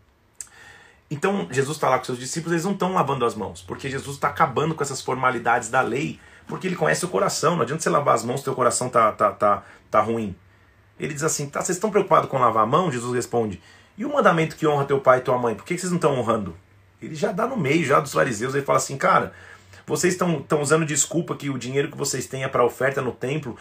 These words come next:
e não tão ajudando os pais de vocês", versículo cinco, que legalismo é esse? Vocês tão dizendo: "Não, o nosso dinheiro é pra ofertar no templo", e vocês não ajudam os pais de vocês? Hipócritas, versículo, versículo sete. Isaías profetizou ao, ao respeito de vocês mesmo, né?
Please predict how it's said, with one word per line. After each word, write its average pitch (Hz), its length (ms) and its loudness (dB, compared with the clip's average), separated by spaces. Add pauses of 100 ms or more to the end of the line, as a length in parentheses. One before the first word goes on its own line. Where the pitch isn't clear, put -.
(120)
e 139 80 -4
não 139 100 0
tão 143 160 2
ajudando 143 460 0
os - 140 -6
pais 135 240 4
de 131 60 -10
vocês", 127 420 -2
versículo 120 360 -6
cinco, 143 260 -6
que 151 100 -8
legalismo 156 500 0
é 165 140 0
esse? - 260 -10 (400)
Vocês - 160 -10
tão 139 120 0
dizendo: 123 200 -2
"Não, 131 160 0
o 117 60 -2
nosso 120 220 -2
dinheiro 107 340 -4
é - 20 0
pra 135 120 -2
ofertar 131 340 0
no 131 80 -4
templo", 117 300 -4
e - 20 -10
vocês 123 260 -4
não 147 120 0
ajudam 139 220 -2
os 139 60 -4
pais 143 220 2
de 127 60 -8
vocês? 143 480 -2 (260)
Hipócritas, 180 960 6
versículo, 127 640 -2 (320)
versículo 131 380 -2
sete. - 540 2 (340)
Isaías 165 520 6
profetizou 165 720 2
ao, 143 260 6
ao 143 100 4
respeito 147 320 -2
de 139 60 -2
vocês 139 380 0
mesmo, 127 320 -2
né? 131 200 0